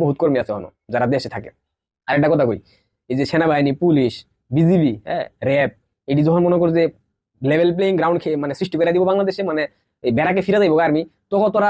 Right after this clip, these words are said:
চব্বিশ ঘন্টা টিকা পারবি কিনা সন্দেহ আছে। তোকে ঢাকা বিশ্ববিদ্যালয়ের পোলাপাইন, তোকে ঢাকা বিশ্ববিদ্যালয়ের পোলাপাইন যারা তোকে লোক আন্দোলন করছিল জুলাই, এরাই তোকে গাড়াইবো। কইলাম মিলানিস কথাটা, এরা, এরাই তোকে গাড়াইবো। এবং এমন গাড়ান গাড়াইবো দেখবি গাড়াইয়া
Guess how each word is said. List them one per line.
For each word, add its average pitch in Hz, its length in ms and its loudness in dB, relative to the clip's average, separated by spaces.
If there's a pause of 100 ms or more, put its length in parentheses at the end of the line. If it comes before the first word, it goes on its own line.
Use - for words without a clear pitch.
(140)
চব্বিশ 226 200 2
ঘন্টা 170 140 2
টিকা 214 180 0
পারবি 170 160 2
কিনা 165 120 0
সন্দেহ 160 240 -2
আছে। 123 120 -4
তোকে 165 140 0
ঢাকা 135 120 -2
বিশ্ববিদ্যালয়ের 214 440 0
পোলাপাইন, 180 260 0
তোকে 175 280 0
ঢাকা 127 200 -6
বিশ্ববিদ্যালয়ের 180 420 0
পোলাপাইন 185 260 2
যারা 135 240 0
তোকে 165 160 2
লোক 170 100 4
আন্দোলন 214 300 2
করছিল 170 260 -4 (180)
জুলাই, 123 200 -4 (220)
এরাই 175 200 0
তোকে 151 180 2
গাড়াইবো। 123 240 -2 (260)
কইলাম 196 280 2
মিলানিস 190 320 2
কথাটা, 160 180 -2
এরা, 151 260 -2 (140)
এরাই 196 140 0
তোকে 208 180 2
গাড়াইবো। 117 240 -2 (200)
এবং 160 200 -4
এমন 247 200 4
গাড়ান 208 200 0
গাড়াইবো 208 220 0
দেখবি 165 200 -2
গাড়াইয়া 156 260 0